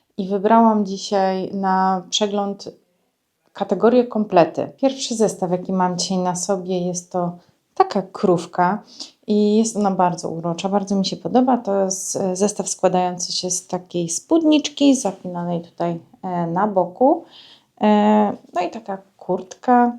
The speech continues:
bardzo cieniutka. No ale właśnie, przechodząc tutaj właśnie do materiału, to skład jest, ym, nie za ciekawy i umówmy się tak, że ja będę,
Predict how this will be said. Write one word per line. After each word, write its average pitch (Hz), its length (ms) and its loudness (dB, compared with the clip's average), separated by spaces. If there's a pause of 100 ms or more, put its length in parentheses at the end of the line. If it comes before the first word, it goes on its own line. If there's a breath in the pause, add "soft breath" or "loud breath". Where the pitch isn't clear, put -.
(160)
bardzo 180 400 0
cieniutka. 165 580 -8 (640 loud breath)
No 233 160 6
ale 233 200 6
właśnie, 180 400 0
przechodząc 214 600 0
tutaj 196 220 -4
właśnie 190 380 -4
do 175 260 -2
materiału, 175 760 0
to 170 240 -2
skład 175 420 -6
jest, 175 680 -6
ym, 170 340 -8 (920 loud breath)
nie 240 140 8
za 202 120 2
ciekawy 180 500 0
i - 220 -6
umówmy 247 400 4
się 226 140 -4
tak, 202 260 2
że 196 120 0
ja 185 180 2
będę, 180 500 -4